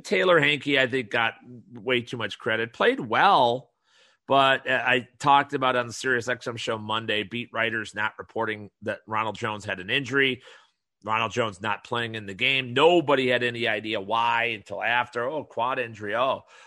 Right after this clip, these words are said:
oh yeah, he's been dealing with that for a week or so now. Oh, great. Well, we didn't fucking know about it." So another indication, another instance in which beat writers just screw us over, and getting information,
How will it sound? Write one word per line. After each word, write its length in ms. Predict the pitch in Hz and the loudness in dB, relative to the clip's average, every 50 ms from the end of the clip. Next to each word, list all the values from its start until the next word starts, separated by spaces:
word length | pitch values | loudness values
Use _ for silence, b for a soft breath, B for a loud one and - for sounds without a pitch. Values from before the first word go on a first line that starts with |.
| B B | B B
oh 120 | - 175 | 0 0
yeah, 220 | 175 175 175 175 170 | 2 2 4 4 2
he's 120 | 170 147 | 2 2
been 180 | 123 139 139 135 | -2 -6 -6 -2
dealing 220 | 131 147 147 143 | 0 0 0 0
with 140 | 143 143 - | 0 -2 0
that 220 | 139 127 123 123 | 0 0 0 0
for 120 | - 135 127 | 0 0 0
a 40 | 117 | 0
week 340 | 113 123 123 117 117 - - 98 | 0 -2 -4 -6 -8 -12 -10 -8
or 200 | 104 107 104 104 | -6 -6 -6 -6
so 200 | - - 107 101 | -6 -4 -4 -4
now. 280 | 98 95 92 92 95 - | -4 -4 -4 -4 -2 2
Oh, 220 | - 202 214 160 | 4 4 4 4
great. 320 | 123 - 165 160 135 113 - - _ - | 4 2 2 2 2 2 -2 -6 _ -2
Well, 240 | 131 127 127 127 | 0 2 2 2
we 120 | 123 127 127 | 2 0 -2
didn't 260 | 117 117 113 107 98 _ | -2 -4 -4 -6 -10 _
fucking 300 | - 113 107 98 - 98 | -8 -8 -6 -6 -8 -8
know 140 | 95 92 87 | -8 -8 -8
about 320 | 85 87 - 76 78 - | -8 -10 -12 -14 -14 -14
it." 80 | - - _ _ _ _ | -16 -16 _ _ _ _
So 460 | - - 107 95 92 90 87 85 - _ b b b b b b b b | -12 -8 -6 -6 -6 -6 -8 -10 -14 _ b b b b b b b b
another 800 | 117 127 143 160 185 196 180 185 180 175 170 165 160 156 143 - _ - | -4 -2 2 4 4 4 4 4 2 2 2 0 0 -2 -4 -8 _ -4
indication, 760 | 139 147 147 139 147 - - 143 131 123 120 - - 127 120 | -4 -2 -2 -4 -6 -4 0 0 0 0 0 -2 -4 -6 -4
another 760 | 120 120 131 143 147 147 151 147 143 143 139 135 131 127 - - | -2 0 0 0 2 0 0 0 2 2 2 0 0 -2 -4 -6
instance 520 | 127 127 123 - - - 120 117 110 - 113 | -8 -8 -8 -10 -10 -10 -10 -10 -10 -12 -12
in 80 | 101 | -10
which 240 | 98 95 95 - - | -12 -12 -14 -14 -10
beat 240 | - 110 123 123 - | -8 -8 -8 -4 -2
writers 520 | 113 107 107 104 107 101 104 104 - - - | 0 0 0 0 -2 -6 -8 -10 -12 -14 -14
just 220 | - 95 95 - | -12 -12 -12 -10
screw 360 | - - - - 107 101 101 98 | -12 -12 -10 -10 -8 -8 -8 -8
us 140 | 95 - | -8 -6
over, 420 | 113 104 104 104 95 98 98 95 - - | -4 -4 -2 -4 -4 -6 -8 -8 -6 -4
and 340 | 101 98 95 92 92 90 85 _ _ _ _ _ _ _ _ _ _ _ _ _ _ - | -4 -2 -4 -4 -6 -10 -20 _ _ _ _ _ _ _ _ _ _ _ _ _ _ -8
getting 400 | 92 - 160 175 180 190 180 160 | 0 2 2 4 4 2 0 0
information, 760 | 156 151 131 113 135 123 127 123 120 110 - - 92 80 73 | -2 -2 -2 -4 -4 0 0 0 0 0 -2 -6 -10 -12 -12